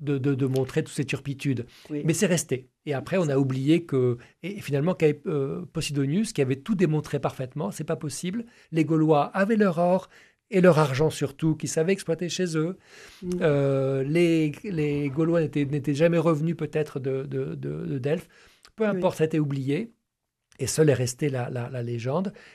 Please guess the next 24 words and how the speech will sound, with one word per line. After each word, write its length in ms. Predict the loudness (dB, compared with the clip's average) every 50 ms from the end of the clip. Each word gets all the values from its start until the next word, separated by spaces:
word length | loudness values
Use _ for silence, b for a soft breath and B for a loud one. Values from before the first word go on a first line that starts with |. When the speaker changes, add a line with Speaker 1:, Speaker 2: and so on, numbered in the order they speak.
| B B B _ _ _ _ _ _ _ _ _ _
Speaker 1:
qui 160 | -2 -2 0
reste 360 | 2 2 2 0 0 -4 -6
jusqu'à, 800 | -4 -2 -2 -2 -2 -4 -2 0 2 2 2 2 0 -4 -10 _ _ _ _ _ _ _ _ _ _ _ _ _ _ _ _ _ _ -4
euh, 480 | -2 -2 0 0 0 -2 -2 -4 -6 -8 -8 -6
Chateaubriand. 720 | 0 0 2 2 4 4 4 4 4 2 2 2 0 0 -4 -8 _ b b b b b -2
Il 80 | 0
y 40 | 0
a, 100 | 0 0
il 60 | 0 0
y 60 | 2
a 40 | 2
une 120 | 2 0
citation 320 | -2 -4 -6 -4 -4 -4
de 40 | -6
Chateaubriand 520 | -4 -2 -2 0 0 0 0 0 0 0 -2
très 200 | -2 -2 -2 0
belle. 320 | 0 -2 -2 -2 -4 -6 B B B B B B B B B B B _ -14 -14 -14 -14 _ _ _
Chateaubriand 480 | -10 -6 -4 -2 0 0 0 0 0 -2
avait 220 | -2 0 0 2
une 140 | 0 0 -2
très 220 | -2 2 2 2
grande 240 | 4 4 2 2 2 0
culture 320 | -2 -4 -2 -2 -2 -2
antique. 420 | -2 -4 -6 -8 -8 -8 -12 -18